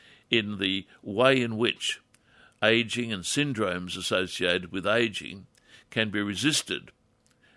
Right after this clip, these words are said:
as a result of lifestyle changes, some of which we've mentioned on this program, but in particular by supplements which have stood the test of time in traditional cultures and, in fact,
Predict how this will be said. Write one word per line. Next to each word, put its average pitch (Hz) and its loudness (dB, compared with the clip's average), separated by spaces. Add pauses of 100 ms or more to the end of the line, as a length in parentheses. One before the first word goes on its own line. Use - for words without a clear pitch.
(100)
as 98 -4
a 104 -4
result 107 0
of 92 -8
lifestyle 104 0
changes, 95 -4
some 131 0
of 98 0
which 95 -6
we've 85 -8
mentioned 90 -8
on 85 -10
this 80 -12
program, 95 -8 (260)
but 113 2
in 117 0
particular 113 -4 (720)
by 113 4
supplements 107 -4
which 113 -4
have 101 -6
stood - -2
the 98 -4
test 143 -2
of 95 -6
time 110 -4 (340)
in 113 -4
traditional 113 -2
cultures 98 -4 (480)
and, 117 0
in 120 -2
fact, 120 -2